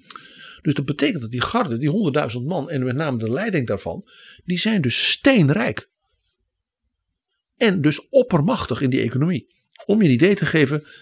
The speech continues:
zij heb-, zijn eigenlijk de eigenaar van de hele bouwsector. Dus dat betekent dat alles wat er gebouwd moet worden, dus zowel civiel als militair als infrastructuur,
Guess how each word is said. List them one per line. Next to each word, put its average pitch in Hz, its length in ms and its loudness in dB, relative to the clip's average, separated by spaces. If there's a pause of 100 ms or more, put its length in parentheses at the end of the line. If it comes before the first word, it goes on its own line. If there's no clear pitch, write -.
(160)
zij - 500 0
heb-, 160 280 -2
zijn 143 220 0
eigenlijk 185 360 0
de 139 80 -4
eigenaar 175 520 2
van - 420 -2 (520)
de 120 180 -2
hele 160 420 2
bouwsector. - 760 0 (760)
Dus 147 140 0
dat 151 100 2
betekent 202 300 2
dat - 160 -10
alles 285 300 0
wat 175 120 -4
er - 60 -4
gebouwd 104 360 0
moet 143 100 -4
worden, 165 360 -6 (400)
dus 156 220 4
zowel 185 380 2
civiel 151 840 4
als 185 240 2
militair 143 760 0
als - 460 0 (160)
infrastructuur, 190 920 0